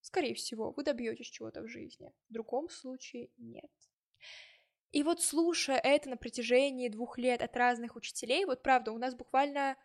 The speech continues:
два или три учителя из двадцати говорили, чтобы мы не переживали насчет егэ, это просто один из многих экзаменов, и, по сути, ни на что не влияет,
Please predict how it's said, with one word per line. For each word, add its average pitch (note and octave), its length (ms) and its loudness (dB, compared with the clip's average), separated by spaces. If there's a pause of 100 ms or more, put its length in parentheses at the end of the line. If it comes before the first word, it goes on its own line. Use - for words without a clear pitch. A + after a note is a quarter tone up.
(140)
два B3+ 320 8
или B3 100 0
три B3+ 240 -2
учителя B3 840 2 (280)
из A#3 140 -4
двадцати A#3 580 -2
говорили, A#3+ 400 -4
чтобы A3 220 -8
мы A#3 80 -4
не A#3 100 -6
переживали A3+ 420 -4
насчет - 240 -10
егэ, B3+ 260 0
это - 120 -2
просто A3+ 340 -2
один A3+ 180 -4
из A3+ 100 -10
многих A3+ 260 -4
экзаменов, B3+ 580 2
и, A#3 140 -8
по A3+ 120 -8
сути, C#4+ 300 -8
ни A3+ 80 -6
на A3 80 -6
что - 160 -10
не A#3+ 80 -6
влияет, A3+ 460 -2